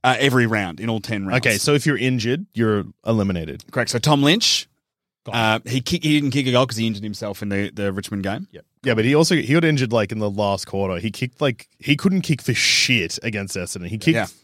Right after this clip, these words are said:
Speaker 1: Yeah.
Speaker 2: uh, I think it was no goals for.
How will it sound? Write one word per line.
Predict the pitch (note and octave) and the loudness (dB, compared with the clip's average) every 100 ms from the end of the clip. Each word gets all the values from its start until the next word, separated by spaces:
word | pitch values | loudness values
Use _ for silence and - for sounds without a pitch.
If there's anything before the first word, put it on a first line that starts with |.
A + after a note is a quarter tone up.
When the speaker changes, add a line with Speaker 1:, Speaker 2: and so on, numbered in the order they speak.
| _ _ _ _ | _ _ _ _
Speaker 1:
Yeah. | G2 | -4
Speaker 2:
uh, | A2+ A2 G#2+ G#2 G2+ G2 F#2 - _ _ | 0 2 2 0 0 -2 -4 -8 _ _
I | A#2 | -4
think | E3 | 2
it | |
was | E3+ C3 | 2 4
no | B2+ B2 | 4 6
goals | A2+ G#2+ - | 4 2 0
for. | - G#2+ F#2+ F2 | 0 0 0 -4